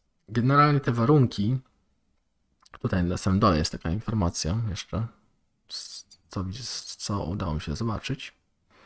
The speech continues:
że <clears throat> niekoniecznie tu musi być, e, to wyrażenie logiczne,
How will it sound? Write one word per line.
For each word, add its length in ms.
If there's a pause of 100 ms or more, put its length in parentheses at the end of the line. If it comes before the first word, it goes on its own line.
(1000)
że 500 (360)
<clears throat> 1000
niekoniecznie 640
tu 120
musi 260
być, 300
e, 140
to 180
wyrażenie 380
logiczne, 600